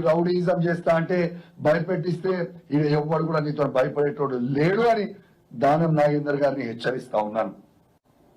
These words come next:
దానం నాగేందర్ గారు మర్చిపోయినట్టున్నావు, ఇట్లాంటి మనందరం కూడా కాంగ్రెస్ పార్టీలు ఉన్నప్పుడు ఇట్లాంటి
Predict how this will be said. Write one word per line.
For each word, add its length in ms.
దానం 360
నాగేందర్ 440
గారు 200
మర్చిపోయినట్టున్నావు, 800
ఇట్లాంటి 380
మనందరం 480
కూడా 220
కాంగ్రెస్ 420
పార్టీలు 340
ఉన్నప్పుడు 300
ఇట్లాంటి 400